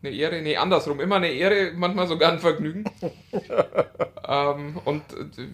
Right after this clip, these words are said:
Speaker 1: wir werden dich, glaub ich, alle vermissen. Nicht nur Malte. Malte wird dich sicher vermissen.
Speaker 2: Weiß ich nicht.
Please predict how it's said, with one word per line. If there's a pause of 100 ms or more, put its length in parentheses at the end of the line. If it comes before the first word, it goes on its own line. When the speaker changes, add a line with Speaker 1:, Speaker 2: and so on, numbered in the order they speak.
(120)
Speaker 1:
wir
werden
dich,
glaub
ich,
alle
vermissen.
Nicht
nur
Malte. (380)
Malte
wird
dich
sicher
vermissen. (640)
Speaker 2:
Weiß
ich
nicht.